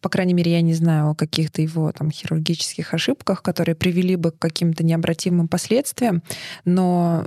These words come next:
видя его уставшие глаза, я понимала, что такой человек, насколько бы он не был профессиональным и эмпатичным, у него просто сейчас нет ресурса тебе дать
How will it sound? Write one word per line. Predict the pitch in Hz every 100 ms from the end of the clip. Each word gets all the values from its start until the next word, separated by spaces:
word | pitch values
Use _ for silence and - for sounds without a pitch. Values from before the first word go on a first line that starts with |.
| -
видя | 180 175 175
его | 175
уставшие | 170 - 175 - 175
глаза, | 175 180
я | 214
понимала, | 208 175 185 196
что | -
такой | 180 185
человек, | - 196 262
насколько | 196 175 - 196 -
бы | 180
он | 180
не | 180
был | 175
профессиональным | 165 170 - 175 180 175 170
и | 165
эмпатичным, | 160 165 - - 196 160
у | 175
него | 175
просто | 175 202 -
сейчас | - 180 -
нет | 170 165
ресурса | 170 - - - 180 170 - - - -
тебе | - 180
дать | 170 190 190